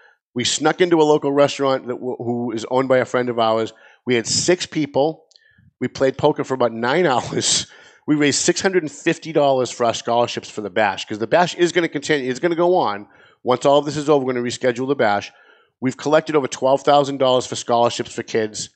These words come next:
for our, our annual bash. Um, and we, and six hundred and fifty that came from a one poker game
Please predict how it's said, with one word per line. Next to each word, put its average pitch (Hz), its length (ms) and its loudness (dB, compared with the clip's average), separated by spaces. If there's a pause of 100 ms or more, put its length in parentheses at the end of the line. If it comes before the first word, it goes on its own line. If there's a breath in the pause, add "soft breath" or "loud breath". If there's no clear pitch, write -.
(140)
for 117 160 -2
our, 107 240 2
our 104 180 -2
annual 113 320 -2
bash. 104 480 -2 (440 soft breath)
Um, 104 360 2
and 117 100 -2
we, 127 140 -2
and 123 140 -8
six - 240 -2
hundred 175 160 0
and 156 100 -6
fifty 170 260 0
that 135 160 2
came 160 220 -2
from 131 280 0
a 131 100 0
one 147 340 0
poker 165 300 0
game 95 320 -12